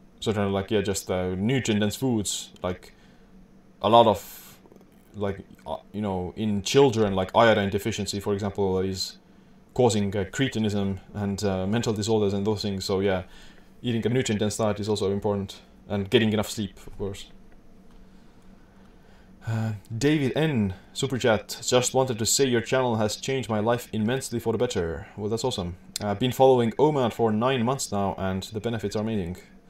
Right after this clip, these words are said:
That's good. <laughs> Thanks for sharing, and, uh, yeah, it's, uh, omad is, omad is quite, uh, quite, quite, um,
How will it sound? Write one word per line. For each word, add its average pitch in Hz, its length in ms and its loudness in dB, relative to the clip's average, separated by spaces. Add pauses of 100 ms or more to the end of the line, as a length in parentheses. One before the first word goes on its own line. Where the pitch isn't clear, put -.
(760)
That's 110 140 -4
good. 131 300 0 (400)
<laughs> - 420 -20
Thanks 123 220 0
for 113 120 2
sharing, 120 300 2
and, 101 200 0
uh, 104 80 4
yeah, 110 160 6
it's, 98 140 0
uh, 98 300 2 (640)
omad 123 300 6
is, 110 120 2
omad 113 320 0
is 107 220 -2 (100)
quite, 131 240 4
uh, 101 180 -6 (500)
quite, 113 220 0
quite, - 380 2
um, 98 440 2